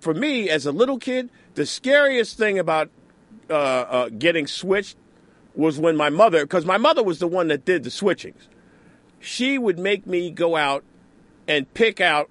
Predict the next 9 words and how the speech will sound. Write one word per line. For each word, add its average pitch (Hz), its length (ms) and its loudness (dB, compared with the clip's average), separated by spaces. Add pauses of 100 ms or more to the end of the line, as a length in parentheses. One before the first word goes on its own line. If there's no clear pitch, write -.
my 143 200 0
own 139 360 -4 (680)
switch. - 480 -6 (100)
And 196 160 0
switches 311 460 -4
were 202 120 0
not 247 280 2
tree 262 240 -2
branches, 151 580 -2